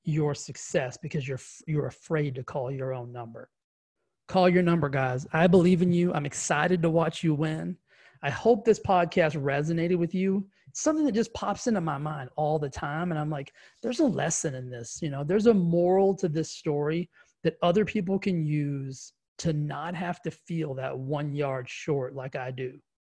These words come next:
But it's a blessing, right? I use it as motivation. I use it as fuel. I use it as a fire to make sure that I don't come up one yard short anymore.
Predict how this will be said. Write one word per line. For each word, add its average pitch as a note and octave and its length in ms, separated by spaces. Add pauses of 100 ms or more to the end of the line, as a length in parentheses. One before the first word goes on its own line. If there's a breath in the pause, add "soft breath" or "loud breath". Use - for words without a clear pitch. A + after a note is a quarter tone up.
(1000)
But G#3 80
it's G#3 120
a A3+ 40
blessing, A#3 480
right? C3 260
I E3 100
use F3+ 300
it G3+ 80
as F3+ 120
motivation. F#3+ 600
I B2 80
use F3 220
it E3+ 60
as E3 120
fuel. D#3+ 540
I B2+ 60
use F3 260
it F#3 80
as D3 100
a A#2 60
fire D3+ 800
to - 140
make D3 200
sure G3 400
that C#3+ 160
I D3 60
don't F3 180
come E3+ 180
up F3 140
one D3 160
yard D#3 240
short F3+ 240
anymore. C3+ 400